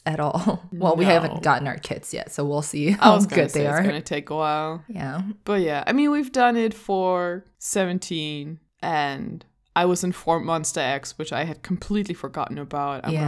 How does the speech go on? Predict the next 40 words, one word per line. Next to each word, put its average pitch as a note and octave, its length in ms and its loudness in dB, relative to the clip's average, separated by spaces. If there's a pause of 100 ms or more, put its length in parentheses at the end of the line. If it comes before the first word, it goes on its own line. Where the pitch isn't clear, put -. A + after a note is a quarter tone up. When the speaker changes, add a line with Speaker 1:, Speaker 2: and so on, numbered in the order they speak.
(120)
Speaker 1:
Yeah. D3 40 -4
Speaker 2:
be D3 80 -4
honest. C#3 440 -8 (160)
But C#3+ 340 -8
yeah, D#2+ 360 -8 (200)
it's G3+ 160 -4
always E3+ 380 -2
fun. - 260 -14
I C4 140 2
mean, D#4 180 -4
I'm D4+ 140 0
using D4 340 0
the B3 80 2
seventeen A3+ 560 0
towel F#3+ 460 2
right F3+ 260 -6
now. F#3 480 -8 (100)
Speaker 1:
Exactly. G#4+ 640 -4
Speaker 2:
My F3+ 120 0
microphone F#3+ 640 0
is F3 100 -4
standing F3+ 340 -2
on F#3 240 0
it, - 220 -12
so. - 360 -8
Speaker 1:
Mm-hmm. G3+ 340 0
And G#3 200 2
you A3 60 4
use A3 300 2
the A3 120 0
seventeen G#3+ 600 0
ice - 360 -4 (100)
maker, D3 440 -4
too. E3 460 -6 (180)
Speaker 2:
Oh E3 120 -8
my F3 120 -8
God, F3 260 0
where D#3+ 180 -2
is E3+ 180 -4
it? D#3+ 280 -8